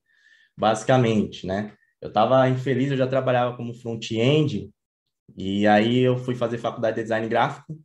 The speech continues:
Eu tava entre front, entre fazer faculdade de tecnologia e fazer design, né? Eu peguei e fui fazer design, quis ser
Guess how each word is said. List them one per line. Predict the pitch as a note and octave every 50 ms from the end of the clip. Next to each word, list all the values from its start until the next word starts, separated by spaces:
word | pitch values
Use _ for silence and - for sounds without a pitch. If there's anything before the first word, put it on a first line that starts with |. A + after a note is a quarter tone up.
| _ _ _ _
Eu | - A2 A2
tava | B2 C3+ C#3 D#3
entre | E3 D#3+ E3 D#3
front, | - - - D#3+ F3+ G3+ G#3+ G#3 G#3 - -
entre | C#3 C3 C3 B2+ C#3
fazer | C3+ C#3+ C3+ C#3 D3
faculdade | C#3+ C#3+ C3 C3 C3+ C3+ C3+
de | C3+
tecnologia | C#3 C3 C3 C3+ C#3 C#3 C#3+ C3+ C3 D#3 F#3
e | F#3+
fazer | G3 F3+ D#3 E3 E3+
design, | D#3 C#3+ C3 A#2+ A2+ G#2+ G#2+
né? | A2
Eu | A2+ A2
peguei | - B2+ B2+ C3+
e | C3+
fui | C3+ D3 C#3+
fazer | - C#3 C#3+ D3
design, | C#3+ C#3 B2+ G#2+ F#2 F#2 F#2+
quis | - A2 G#2+ -
ser | - C3 B2+ A#2+ A2+ G#2+ G#2+